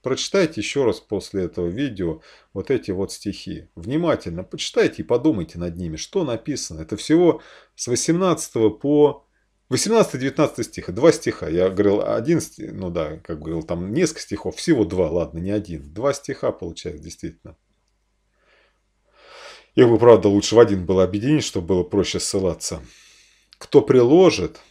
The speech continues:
то с ним будет. Но кто уже вырежет то, что приложено? Все дадут отчет за свои злодеяния, да.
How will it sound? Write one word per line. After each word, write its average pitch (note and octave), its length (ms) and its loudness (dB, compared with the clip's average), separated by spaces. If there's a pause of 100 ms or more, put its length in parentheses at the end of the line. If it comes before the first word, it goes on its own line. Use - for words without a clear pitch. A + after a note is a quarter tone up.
(260)
то D#3 160 6
с D#3+ 100 -6
ним A2+ 200 -4
будет. D#2+ 420 -6
Но A2 140 -4
кто - 260 -2
уже A#2 220 0
вырежет A2+ 460 -2
то, D#2+ 100 -6
что - 180 -14
приложено? D#2+ 720 -6 (2000)
Все - 280 -2
дадут A#2 340 -4
отчет G#2+ 340 -6
за D#2+ 80 -14
свои E2+ 220 -10
злодеяния, E2 640 -8
да. E2+ 300 -14